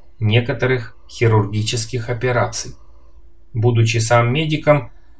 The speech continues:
Кабрера заинтересовался, естественно, в первую очередь именно этими камнями, и с них началась его коллекция.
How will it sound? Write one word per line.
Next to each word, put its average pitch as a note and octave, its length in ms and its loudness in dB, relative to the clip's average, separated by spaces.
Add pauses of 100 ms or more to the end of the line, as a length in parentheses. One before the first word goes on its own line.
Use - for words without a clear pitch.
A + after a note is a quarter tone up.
(140)
Кабрера B2 580 6
заинтересовался, D3 1000 2
естественно, A2 640 2
в A2+ 120 -2
первую A#2 420 4
очередь C3 560 0
именно C#3 540 -2 (260)
этими A2+ 420 0
камнями, A2 680 2 (560)
и A2+ 100 2
с A2+ 160 0
них E3 300 -2
началась C3+ 600 0
его A2+ 280 2
коллекция. A#2 640 -2